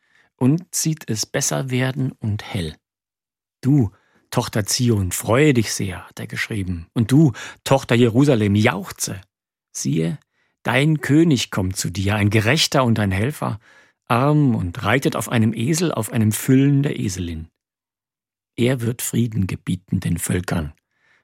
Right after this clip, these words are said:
und seine Herrschaft wird sein bis an die Enden der Erde.“ Als Christ glaube ich, dass Jesus dieser gerechte Helfer gewesen ist. Er hat das mit seiner ganzen Existenz gelebt, gerecht helfen.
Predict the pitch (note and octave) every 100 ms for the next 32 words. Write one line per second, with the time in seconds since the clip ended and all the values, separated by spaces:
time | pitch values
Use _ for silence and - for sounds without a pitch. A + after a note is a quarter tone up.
0 | - G2 A2+ B2 A2 B2+ D#3 - - -
1 | G#2+ - G#2+ G#2+ C3+ E3+ F#3+ _ _ _
2 | _ - D3 - - - _ - A2 A2+
3 | - - - F2+ - - - - G#3 -
4 | D#2+ - _ _ _ _ _ _ _ _
5 | _ _ _ _ - - - - _ -
6 | A2 - - G3 - - A#2 A#2+ C#3+ D#3
7 | D3+ - - _ _ _ - B2 - E3+
8 | F#3+ - F#2 - A2+ G#2 F#2+ G2 F#2 -
9 | F#2 G2+ F#2+ A2 G#2+ A2+ A2+ F#2+ G#2+ G#2
10 | - - _ _ _ - - _ - D3+
11 | F3+ D#3 C3+ C#3 C3+ C3 E3+ E3+ C#3+ -
12 | B2+ - A#2+ B2+ - C#3 C3 F2 - -
13 | - _ F#2+ F#2+ A#2+ D3 - - - D#2
14 | - C#3